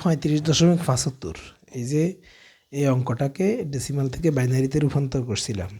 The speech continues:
আনসারটা পাইছিল ওয়ান জিরো জিরো জিরো জিরো, তিনটা ওয়ান, আবার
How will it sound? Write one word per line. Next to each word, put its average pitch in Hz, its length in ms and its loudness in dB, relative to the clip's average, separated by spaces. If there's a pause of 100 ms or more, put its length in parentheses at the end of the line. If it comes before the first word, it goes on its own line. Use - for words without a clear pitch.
(140)
আনসারটা 135 420 -4
পাইছিল 143 340 0 (140)
ওয়ান 135 220 2 (140)
জিরো 131 220 0 (140)
জিরো 131 220 0 (120)
জিরো 131 200 0 (140)
জিরো, 135 220 0 (600)
তিনটা 127 400 -2
ওয়ান, 151 180 2 (120)
আবার 131 160 0